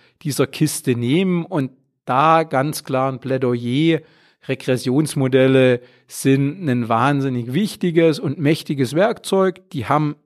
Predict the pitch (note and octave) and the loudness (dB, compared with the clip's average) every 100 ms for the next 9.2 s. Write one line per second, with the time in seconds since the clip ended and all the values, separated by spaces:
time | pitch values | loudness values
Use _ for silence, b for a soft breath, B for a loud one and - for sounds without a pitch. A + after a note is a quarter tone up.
0 | _ D3 C#3+ C3 B2 - - F3 C#4 C4+ | _ -2 -2 -4 -6 -10 -2 0 0 -2
1 | B3+ b b b b C#3+ E3+ G#3 D#3+ C#3 | -8 b b b b -2 -2 -2 0 2
2 | C#3 C3 B2 - b b _ C3+ B2+ A#2+ | 4 4 4 0 b b _ 0 0 -2
3 | - - A#2 - - B2 D3 G#3 G#3 E3 | -8 -6 -6 -8 -4 0 0 0 -2 -2
4 | D#3+ D#3+ D3+ D3 D3 C#3+ C3+ C3+ C3 C#3 | -2 -2 2 2 2 0 -2 0 0 2
5 | C3 C3+ C#3+ A#2+ A#2 - _ A#2 C3+ B2+ | 2 0 0 0 0 -4 _ -6 -4 -4
6 | B2 A2+ - A#2 C#3+ F3+ E3 D3 C#3 C3+ | -4 -6 -6 -2 0 0 2 2 2 2
7 | C3+ C3+ C3+ B2 C3+ - A#2+ A#2+ A#2 D3 | 2 2 -2 -2 -4 -4 -4 -4 -2 -2
8 | D#3+ C3 B2 B2 C3 - B2 A2+ A2 A#2+ | -2 -2 -4 -4 -4 -4 -4 0 2 2
9 | A#2+ | 0